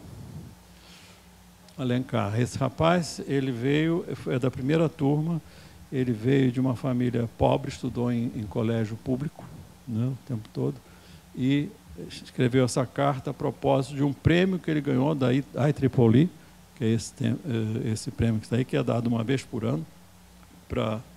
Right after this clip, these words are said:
um grupo, pra um estudante, né, no, acho que não sei se é América Latina ou, ou nas Américas, né,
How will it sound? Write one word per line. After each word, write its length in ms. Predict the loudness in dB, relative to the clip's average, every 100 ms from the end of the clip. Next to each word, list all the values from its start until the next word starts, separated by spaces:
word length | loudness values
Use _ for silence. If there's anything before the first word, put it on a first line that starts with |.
| -20 -20 -20 -20 -20 -14 -6
um 140 | -4
grupo, 340 | -2 -4 -6 -12
pra 220 | -6 -4 -6 -8 -18 -20 -20 -20 -20 -20 -20 -20 -20 -2
um 200 | 6 6
estudante, 680 | 6 0 -2 -2 -2 -4 -4
né, 140 | -2
no, 720 | -2 -4 -4 -6 -8 -8 -8 -8
acho 120 | -6
que 60 | -6
não 60 |
sei 160 | -6 -8
se 100 | -8
é 40 |
América 340 | -6 -6 -6 -8
Latina 500 | -8 -10 -8 -6 -6
ou, 380 | -6 -8 -10 -12 -12 -12 -12 -14
ou 200 | -12 -10 -10
nas 200 | -10 -10
Américas, 600 | -8 -6 -4 -4 -8 -16 -10
né, 120 | -10